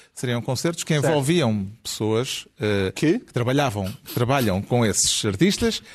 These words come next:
Speaker 1: e que também receberiam.
Speaker 2: E, portanto, eles próprios escolheriam e, e receberiam como?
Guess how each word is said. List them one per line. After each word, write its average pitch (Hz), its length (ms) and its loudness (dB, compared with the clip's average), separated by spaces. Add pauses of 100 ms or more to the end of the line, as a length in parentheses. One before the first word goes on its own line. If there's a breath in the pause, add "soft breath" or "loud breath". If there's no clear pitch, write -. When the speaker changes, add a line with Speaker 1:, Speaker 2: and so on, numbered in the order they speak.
(240 loud breath)
Speaker 1:
e 175 80 4
que - 80 -14
também 120 240 0
receberiam. 170 460 2
Speaker 2:
E, - 20 2
portanto, 185 280 2
eles 190 120 4
próprios 277 300 4
escolheriam 214 600 2
e, 147 280 4
e - 40 4
receberiam 214 460 0
como? 127 420 2